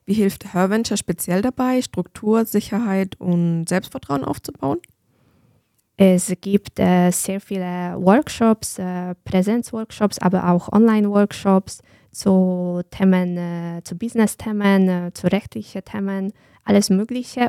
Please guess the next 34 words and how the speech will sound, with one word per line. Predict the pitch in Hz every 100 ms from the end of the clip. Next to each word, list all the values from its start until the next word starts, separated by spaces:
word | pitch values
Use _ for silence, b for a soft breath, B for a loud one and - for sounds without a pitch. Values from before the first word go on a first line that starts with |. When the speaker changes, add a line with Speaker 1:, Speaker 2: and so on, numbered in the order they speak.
| -
Speaker 2:
Und | 185 180 175
dann, | 180 202 208
ähm, | 202 190 190 185 185 190 - _ b -
lernt | 180 214 -
man | 185 180 175
alle | 185 185 180
diese | 185 170 170 -
Basics | 156 185 196 180 180 - -
und, | 196 180 180 -
äh, |
fühlt | - 196 180 -
man | 180 180
sich, | - 175 175 -
äh, | 180 170 170
vorbereitet. | - 180 180 175 160 165 - 180 - b b b -
Und | 185 185 -
es | 185
gibt | - 202 -
auch, | 190 190 -
äh, | 180 175
Workshops | 180 190 - 202 175 -
zu | - 180 175 175
Thema | - 185 180 175 170 170 175
persönliche | - 175 - 240 233 -
Entwicklung, | 214 190 214 - 208 196 202 -
die | 185
finde | - 185 175
ich | 175 -
auch | 180 180 -
sehr | - 190 175 175 175
interessant | 185 185 185 - 202 202 208
und, | 180 180 180 180
äh, | 175 170 170 170 175
sehr | 180 - 175 170